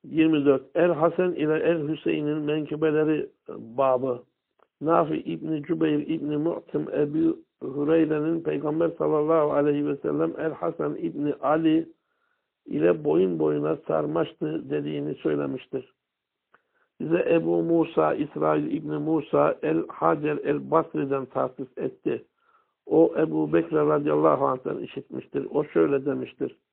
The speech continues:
Ben Peygamber sallallahu aleyhi ve sellem'den işittim. O minber üzerine torunu Hasan da yanı başında olduğu halde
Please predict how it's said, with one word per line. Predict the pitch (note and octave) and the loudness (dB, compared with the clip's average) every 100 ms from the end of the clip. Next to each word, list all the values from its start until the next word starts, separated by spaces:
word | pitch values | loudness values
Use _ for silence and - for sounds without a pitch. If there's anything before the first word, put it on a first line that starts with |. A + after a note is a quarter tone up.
| _ _ _ _ _ _ _ _ | _ _ _ _ _ _ _ _
Ben | - E3+ | -2 0
Peygamber | F#3+ D#3+ D3+ D#3+ E3 E3 | 0 0 0 0 0 0
sallallahu | E3+ D#3 D#3 D#3+ C#3+ D3 | 2 2 4 4 4 2
aleyhi | C#3+ C#3+ C#3+ | 2 2 0
ve | |
sellem'den | C#3 D3 C#3+ C#3 C#3 C#3+ | 0 -2 -2 -2 -2 -4
işittim. | - - - - C#3+ | -6 -12 -10 -8 -6
O | - E3 | 0 2
minber | E3+ D#3+ D#3+ D#3+ D#3+ | 2 2 0 2 0
üzerine | E3+ D3+ D3+ C#3+ D#3 D3 | 0 -2 -2 0 -2 -2
torunu | - E3 E3 D#3 E3+ - _ _ _ _ _ | 0 0 2 0 -2 -10 _ _ _ _ _
Hasan | - D3 E3+ E3+ | -4 -2 0 0
da | D#3 D#3+ | 0 0
yanı | D3+ D#3 D#3 | 2 2 2
başında | D3+ C#3+ D3 D#3 | 0 0 -2 2
olduğu | C#3 D3+ D3 E3+ | 2 2 2 2
halde | C#3+ D3 C#3+ E3 F3+ | 2 0 2 0 -2